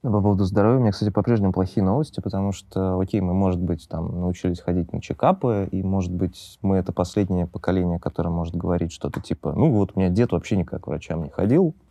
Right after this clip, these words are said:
умер в шестьдесят шесть, здоровым, просто как бык». На самом деле, э, недавно я читал исследование, которое объясняет, что переработки аукаются тебе через десять-пятнадцать лет со-,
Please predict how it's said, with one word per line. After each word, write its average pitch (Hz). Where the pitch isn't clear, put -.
умер 120
в -
шестьдесят 90
шесть, 78
здоровым, 85
просто 95
как 87
бык». 80
На 107
самом 117
деле, 143
э, 95
недавно 104
я 92
читал 98
исследование, 135
которое 104
объясняет, 104
что 98
переработки 107
аукаются 123
тебе 110
через 101
десять-пятнадцать 110
лет 165
со-, 107